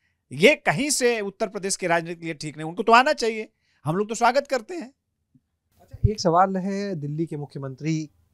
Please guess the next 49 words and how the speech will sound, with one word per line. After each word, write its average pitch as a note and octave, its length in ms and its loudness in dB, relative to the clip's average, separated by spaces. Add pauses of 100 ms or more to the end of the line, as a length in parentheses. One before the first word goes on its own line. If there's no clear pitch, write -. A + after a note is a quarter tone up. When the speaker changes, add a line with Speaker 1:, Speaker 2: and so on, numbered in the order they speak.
Speaker 2:
अरविंद C#3 300 -2
केजरीवाल C3+ 440 -4
जी D3 120 -10
ने D#3 100 -12
एक C3 100 -14
बयान A#2 300 -8
दिया, B2 180 -10
उन्होंने G3+ 240 -8
प्रधानमंत्री D#3 680 -6
की G#3 340 -4
शिक्षा G#3 360 0
पर G3+ 100 -4
सवाल E3+ 300 -4
उठा D#3+ 240 -6
दिए, D#3+ 280 -8
क्वालिफिकेशन D3+ 640 -4
पर F#3 80 -4
सवाल E3 320 0
उठा D#3+ 180 -4
दिए, D#3 220 -6 (360)
कह G#3 120 8
रहे A3 160 4
कि A3 100 -4
अगर G3+ 180 -2
इतना, F#3+ 400 2 (440)
अ, D#3 360 4
उनको D#3+ 280 -2
होता, D#3 600 0
शिक्षा - 340 -4
होती, C#3 400 -4
तो F3+ 160 -10
वो F3 180 -8
शायद D#3 260 -8
एक E3 140 -14
शिक्षा E3+ 300 -4
मंत्री D#3+ 240 -8
को D#3 120 -8
जेल C#3+ 200 -4
नहीं B2 160 -10
भिजवाते। A2 420 -18 (400)
Speaker 1:
देखिए, - 440 -14
ये F3+ 200 2
तथाकथित E3 720 -2
जो D#3 120 -10
पढ़े C#3+ 260 -8
लिखे D3 260 -10
लोग B2 280 -8
हैं A#2 120 -14
ना, C#3+ 220 -14